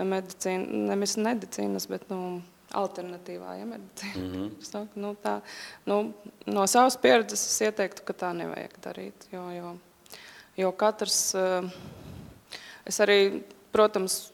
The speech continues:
Speaker 1: tiku redzējusi, kad bērnam nesaskaņojot ar ārstu tiek dotas dažādas tautas,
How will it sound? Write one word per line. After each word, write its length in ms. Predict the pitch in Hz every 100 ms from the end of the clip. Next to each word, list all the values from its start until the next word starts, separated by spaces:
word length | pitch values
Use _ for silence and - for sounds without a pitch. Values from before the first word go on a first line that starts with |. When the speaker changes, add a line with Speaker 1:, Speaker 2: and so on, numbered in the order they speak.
| -
Speaker 1:
tiku 280 | 226 226 247
redzējusi, 480 | 277 240 190 185 -
kad 140 | 180
bērnam 400 | 190 202 196 185
nesaskaņojot 840 | 196 214 - - 185 175 175 180 190
ar 100 | 190
ārstu 400 | 185 175 - -
tiek 280 | - 180 180
dotas 360 | 190 190 -
dažādas 520 | - 190 190 185 - -
tautas, 440 | 190 190 180 -